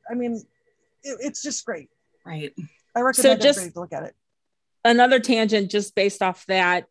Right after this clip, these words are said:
Speaker 3: if you ever walk down Fourth Street downtown, look up, because
Speaker 2: Mm-hmm.
Speaker 3: there are so many faces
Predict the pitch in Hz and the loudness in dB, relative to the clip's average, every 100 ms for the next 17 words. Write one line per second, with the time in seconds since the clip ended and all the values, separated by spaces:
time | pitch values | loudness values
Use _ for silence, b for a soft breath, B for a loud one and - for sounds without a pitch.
0 | _ 214 208 226 190 226 233 214 208 208 | _ -4 -2 0 0 2 0 0 -2 -2
1 | 196 185 - 190 190 - - 220 220 190 | -6 -6 -6 -6 -6 -10 -4 -2 -2 -4
2 | 190 185 - 180 180 180 202 240 _ _ | -4 -4 -10 -6 -6 -6 -6 -8 _ _
3 | _ _ _ _ 185 202 190 147 - _ | _ _ _ _ -6 -4 -4 -6 -8 _
4 | _ _ _ _ _ - 208 202 190 180 | _ _ _ _ _ -6 -4 -2 0 0
5 | 165 196 196 175 196 - - 220 214 226 | -2 0 0 0 -2 -6 -8 -4 -2 -4
6 | 233 226 208 _ _ _ - 220 254 - | -4 -6 -10 _ _ _ -2 -2 -2 -4
7 | 170 - - - - | -4 -4 -8 -14 -20